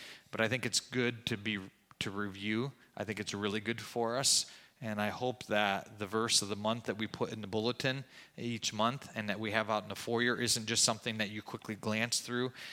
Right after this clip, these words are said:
It's, it, it, there's a purpose behind that, and it's to incorporate that, getting that into our hearts, uh, hiding God's word in our heart that we might not sin against Him. And so to use that to help encourage us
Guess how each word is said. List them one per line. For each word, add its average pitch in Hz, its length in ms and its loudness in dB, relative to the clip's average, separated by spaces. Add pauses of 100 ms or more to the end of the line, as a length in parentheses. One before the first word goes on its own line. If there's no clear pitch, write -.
(200)
It's, - 460 6
it, 113 340 -6
it, - 300 -6
there's 107 180 2
a 98 60 -2
purpose 127 380 2
behind 127 400 2
that, 131 200 2
and 107 140 -8
it's - 140 2
to - 160 -2
incorporate 107 720 0
that, 110 320 2
getting 110 360 2
that 104 360 4 (160)
into - 300 -2
our 95 200 4
hearts, - 720 6 (340)
uh, 98 280 -6
hiding 117 400 2
God's 110 260 4
word 110 240 2
in 104 100 2
our 101 140 2
heart 110 360 2
that 101 120 -2
we 104 100 -4
might 107 280 0
not 101 240 2
sin 120 240 6
against 120 420 2
Him. 131 240 0 (320)
And 101 160 -6
so 107 180 4
to 104 120 -4
use 107 380 0
that 107 480 4
to 104 100 -4
help 120 340 4
encourage 120 540 2
us 123 400 6